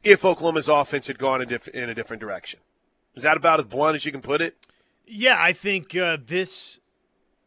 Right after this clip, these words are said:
Speaker 2: this
Speaker 1: Seth
Speaker 2: promotes
Speaker 1: Luttrell, too.
Speaker 2: stability.
Speaker 1: Right. Continuity, stability, the two words. If Seth Luttrell hadn't been named the offensive coordinator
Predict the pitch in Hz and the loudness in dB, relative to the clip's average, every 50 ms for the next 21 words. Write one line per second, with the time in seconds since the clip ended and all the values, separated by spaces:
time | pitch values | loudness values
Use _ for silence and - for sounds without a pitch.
0 | _ _ _ - 143 - 196 214 226 247 226 226 214 214 226 - 220 240 233 202 | _ _ _ -20 -4 0 4 6 8 8 8 8 8 6 8 10 10 10 10 10
1 | 202 185 247 233 185 151 139 123 107 - _ _ _ _ _ _ _ _ 180 208 | 8 6 6 6 6 4 2 -2 -10 -14 _ _ _ _ _ _ _ _ 6 6
2 | 175 123 - _ _ _ _ _ _ _ _ _ _ _ _ _ _ _ _ _ | 6 6 2 _ _ _ _ _ _ _ _ _ _ _ _ _ _ _ _ _
3 | _ _ _ - - _ _ _ - 185 208 247 240 - 269 247 226 214 214 214 | _ _ _ -20 -20 _ _ _ 4 6 6 6 6 4 0 2 2 2 2 0
4 | 208 196 - - - 160 139 175 165 156 147 131 120 117 - _ - - 180 170 | 0 -2 -2 -4 -4 0 0 2 2 2 2 0 -2 -6 -12 _ -2 0 0 2
5 | 165 156 135 113 98 - - - - _ _ _ _ _ _ _ _ - _ _ | 4 2 0 0 -4 -8 -16 -18 -18 _ _ _ _ _ _ _ _ -20 _ _
6 | _ _ _ 180 170 - - - - 208 208 226 - 240 240 233 - - 190 180 | _ _ _ 0 0 0 0 2 4 4 4 4 4 0 -2 -2 2 4 6 6
7 | 175 175 135 139 151 160 165 165 147 160 156 151 151 147 147 147 147 139 139 139 | 6 4 4 2 0 0 -2 -4 -2 0 0 0 0 -2 -2 -2 -4 -4 -2 0
8 | 139 143 139 - 151 139 - 139 - - - 143 139 131 123 123 123 120 120 120 | 0 0 0 -2 -6 -10 -10 -12 -12 -6 -4 -2 -2 -2 -4 -6 -6 -6 -6 -8
9 | 117 - | -10 -12